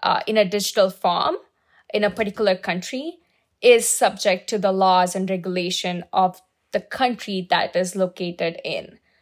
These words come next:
So if you and I are talking here and, um, say someone stored this data traffic in U K, uh, the U K laws might apply to that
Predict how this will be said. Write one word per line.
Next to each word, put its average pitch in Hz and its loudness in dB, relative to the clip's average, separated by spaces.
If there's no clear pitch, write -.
So 190 4
if 214 -4
you 226 0
and 202 4
I 180 0
are 190 -2
talking 190 -4
here 196 -4
and, 170 -4
um, 165 -2
say 196 -2
someone 202 -2
stored 190 -4
this 196 -4
data 180 -4
traffic 254 -4
in 185 -2
U 202 -6
K, 202 -4
uh, 196 6
the 233 -4
U 254 -2
K 226 0
laws 190 2
might 190 -2
apply 180 0
to 226 -2
that 185 2